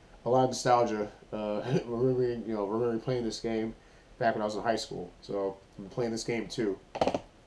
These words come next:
But I did take the time out of, uh, my video game sessions to go ahead and go to the, um, go to the gun show at the fairgrounds.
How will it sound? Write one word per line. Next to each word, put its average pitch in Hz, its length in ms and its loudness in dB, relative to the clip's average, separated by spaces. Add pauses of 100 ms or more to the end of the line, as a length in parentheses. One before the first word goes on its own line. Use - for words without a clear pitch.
(240)
But 143 200 12
I - 20 10
did 151 160 4
take 156 120 4
the 139 60 -4
time 135 240 4
out 135 280 2 (420)
of, 110 260 4
uh, 110 200 2
my 107 180 0
video 127 200 8
game 117 220 2
sessions 110 460 -2
to 113 100 -4
go 107 120 0
ahead 113 120 0
and 110 80 -2
go 110 80 2
to 104 120 0
the, 101 100 2
um, 98 160 -2 (140)
go 113 80 0
to 110 60 0
the 101 60 2
gun 113 200 -2
show 110 180 -2
at 104 80 0
the - 60 -12
fairgrounds. 104 600 -2